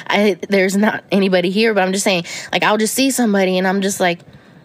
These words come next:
"Oh my gosh, I just wanna take my hand and just, like, like, I just wanna rub their face. Like, I just wanna give them a kiss, like, on their cheek. Like, oh, they're so cute. Let me give them a hug. Like, I just wanna, like, cuddle and stuff like that."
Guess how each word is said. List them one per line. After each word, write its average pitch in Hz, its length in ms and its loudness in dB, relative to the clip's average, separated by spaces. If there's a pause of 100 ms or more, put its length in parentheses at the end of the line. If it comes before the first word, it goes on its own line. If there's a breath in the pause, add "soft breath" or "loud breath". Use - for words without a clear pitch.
(180)
"Oh 220 120 0
my 220 180 0
gosh, 214 300 0
I - 80 -2
just 208 140 -4
wanna 208 180 0
take 196 220 -2
my 208 100 2
hand 208 380 0
and 196 100 0
just, 180 160 -4
like, 185 240 -4 (420 loud breath)
like, - 240 -4 (360)
I 202 80 0
just 233 180 0
wanna 262 280 2
rub 208 260 0
their 226 120 2
face. 226 520 0
Like, 196 100 0
I 190 40 2
just 220 120 -2
wanna 226 140 2
give 214 160 0
them 220 140 2
a 202 80 -2
kiss, 214 540 -2
like, 185 320 0
on 190 120 0
their 190 120 0
cheek. 233 520 0
Like, 208 240 0
oh, 240 260 2
they're 262 140 0
so 254 180 -2
cute. 262 240 -2
Let 240 140 2
me 262 100 0
give 247 140 0
them 254 180 2
a 233 80 2
hug. 240 400 0 (320 loud breath)
Like, 208 80 2
I 226 80 2
just 247 140 -2
wanna, 277 160 2
like, 233 160 0
cuddle 233 500 2
and 208 160 -2
stuff 202 260 -2
like 185 220 0
that." 170 240 -2